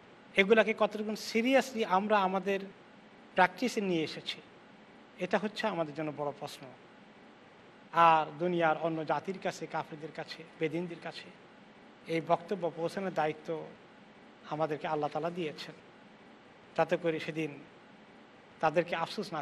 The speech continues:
করতে হয়। যদি আজকে একজন প্রতিবেশী থাকে, নেইবার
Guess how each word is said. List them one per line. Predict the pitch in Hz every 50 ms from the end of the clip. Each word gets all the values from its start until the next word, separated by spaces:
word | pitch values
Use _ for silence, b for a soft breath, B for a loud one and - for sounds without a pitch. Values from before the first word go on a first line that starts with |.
| -
করতে | - 135 - - - -
হয়। | - 131 - - 147 160
যদি | 180 180 208 196 190
আজকে | 190 190 185 - 208 202 190 185 180
একজন | 170 185 180 180 196
প্রতিবেশী | 196 196 196 180 180 156 - 196 185
থাকে, | 180 180 185 185 180 185 - - - - - - - - - - - - - - - - - - - -
নেইবার | 156 160 170 190 175 190 180